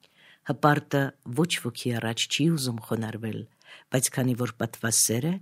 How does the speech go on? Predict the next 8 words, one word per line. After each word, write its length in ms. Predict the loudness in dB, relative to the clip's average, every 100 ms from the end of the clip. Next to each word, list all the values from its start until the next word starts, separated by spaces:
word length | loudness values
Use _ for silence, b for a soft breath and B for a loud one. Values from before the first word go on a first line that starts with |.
| B B
շատ 260 | -2 -2 0
անգամ 360 | -2 -2 -2
խոնարհվում 600 | 0 2 2 0 -2 0
է 100 | 0 -2 B B
մարդահաճելու, 920 | -2 -2 -2 -4 -4 -2 -2 0 2 2 0 b b
հարգանք 580 | -4 -4 -2 -2 0 0
ստանալու 500 | 0 -2 -4 -4 -6
համար, 420 | -4 -6 -6 -10